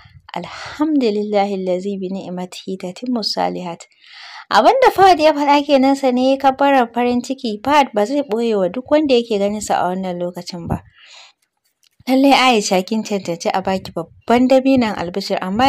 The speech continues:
yanzu ina Fatima take? Ni jikina ya bani akwai matsala." Eh to, gaskiya ba zan ce i ba kuma ba zan ce a'a ba domin tun da ta bar gidanmu ba mu sake waya ba. To gaskiya dole na je gidansu yanzu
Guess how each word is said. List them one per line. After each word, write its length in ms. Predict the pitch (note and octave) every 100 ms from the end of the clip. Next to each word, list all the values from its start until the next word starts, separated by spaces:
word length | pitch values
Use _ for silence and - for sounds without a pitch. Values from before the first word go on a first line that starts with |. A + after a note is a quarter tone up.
| B3+
yanzu 200 | G#3+ G#3+
ina 280 | F3 F3 F#3
Fatima 380 | G3 F#3+ - F3
take? 360 | F3 F3+ E3 - _ - _ _ _ -
Ni 180 | C#4
jikina 720 | F4 C#4 - A3+ A3+ A3+ A3 A3
ya 80 | A3
bani 260 | A3+ A3 F#3+
akwai 320 | - - A#3
matsala." 520 | A#3+ A#3+ A#3+ G3+ - - - _ _ _ _ -
Eh 240 | C4+ G4+ G4+
to, 160 | B3+ E3+ - _ G3+
gaskiya 400 | C4 - G4 F#4+
ba 80 | C4+
zan 200 | A#3+ A3
ce 120 | - G3+
i 220 | - A3
ba 240 | A#3 A3+
kuma 240 | A3 A3+ A3+
ba 120 | G3
zan 180 | F#3 F3
ce 160 | - -
a'a 240 | F3 - E3
ba 80 | F3
domin 400 | F3 F#3 B3 D4 - - _ _
tun 120 | D#4+ G#4
da 80 | F4
ta 80 | B3
bar 140 | A#3+ A#3+
gidanmu 400 | A#3+ A#3+ A#3+ A#3 G#3
ba 80 | F3
mu 80 |
sake 400 | E3 F3+ F3+ -
waya 320 | E3 E3 D#3 D#3
ba. 160 | D3+ _ - -
To 120 | - F3+
gaskiya 480 | A#3 A#3 - A#3+ A#3
dole 320 | B3 C4+ C4+ A3
na 80 | F#3
je 200 | F3+ F3+
gidansu 440 | F3+ F#3 F#3+ - D#3+
yanzu 320 | D3 - D3+